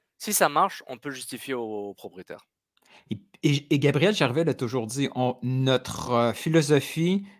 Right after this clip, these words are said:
Speaker 2: c'est du développement, mais
Speaker 1: Ouais.
Speaker 2: pour un joueur D P, si la situation parfaite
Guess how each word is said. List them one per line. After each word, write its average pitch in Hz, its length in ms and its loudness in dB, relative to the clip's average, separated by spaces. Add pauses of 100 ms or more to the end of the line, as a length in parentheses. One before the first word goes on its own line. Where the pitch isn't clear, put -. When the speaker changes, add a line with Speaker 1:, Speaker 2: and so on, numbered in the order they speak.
(140)
Speaker 2:
c'est - 240 -8
du 113 160 -10
développement, 127 800 -2
mais 139 420 4
Speaker 1:
Ouais. 240 160 -6
Speaker 2:
pour 123 180 0
un 123 40 2
joueur 143 260 2
D 131 160 2
P, 180 320 0 (280)
si - 580 2
la 185 120 6
situation 160 540 2
parfaite 180 500 2